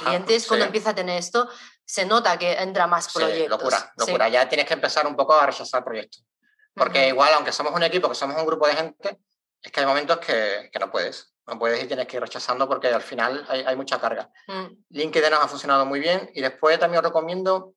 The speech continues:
Speaker 2: una landing page de ventas. Eso
Speaker 1: Mm.
Speaker 2: es para un nicho muy concreto, para startups, por ejemplo. Te haces una web solamente, pones todos tus puntos fuertes, tu portfolio, lo que quieres vender, intenta poner un vídeo, porque al final ahora que está todo el mundo en remoto,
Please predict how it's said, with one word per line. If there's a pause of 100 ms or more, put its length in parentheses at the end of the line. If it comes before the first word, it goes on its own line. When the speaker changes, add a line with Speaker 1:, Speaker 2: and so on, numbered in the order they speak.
(180)
Speaker 2:
una
landing
page
de
ventas. (580)
Eso
Speaker 1:
Mm.
Speaker 2:
es (420)
para
un
nicho
muy
concreto,
para
startups,
por
ejemplo.
Te
haces
una
web
solamente, (580)
pones
todos
tus
puntos
fuertes,
tu
portfolio,
lo
que
quieres
vender,
intenta
poner
un
vídeo, (460)
porque
al
final
ahora
que
está
todo
el
mundo
en
remoto,